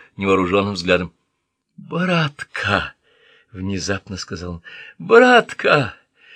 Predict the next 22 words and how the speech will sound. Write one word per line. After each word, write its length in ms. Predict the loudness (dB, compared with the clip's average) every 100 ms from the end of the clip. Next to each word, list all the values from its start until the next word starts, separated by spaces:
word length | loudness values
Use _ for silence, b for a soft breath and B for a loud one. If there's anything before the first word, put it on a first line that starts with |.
| b b
Да 200 | 0 2 4
ты 300 | 4 4 6
русский! 800 | 4 4 2 0 2 2 2 B B
Ай, 300 | 4 4 4
нет! 500 | 0 2 2 0 -6 b b b
Русский, 600 | -2 2 2 0 -2 -2
русский!» — 520 | 0 2 0 0 -4
сказал 300 | -4 -4 -4
я 140 | -2 0
радостно. 380 | 0 0 -4 -8 B B
«Вот 220 | 2 4
и 60 | 2
паспорт!» 560 | 4 4 4 0 -2 _ _ _ _ -2
«Паспорт!» — 1200 | 2 4 2 0 -4 -4 -6 -4 -4 -4 -8 -20 _ _ _ _ _ -16
с 140 | -12
презрением 640 | -4 -2 -2 0 -2 -2 -6
сказал 300 | -4 -2 -2
мужичок, 460 | -2 -4 0 -2 B B B
но 100 | -12
документ 460 | -8 -2 0 0
в 60 | -2
руки 380 | -8 -6 -10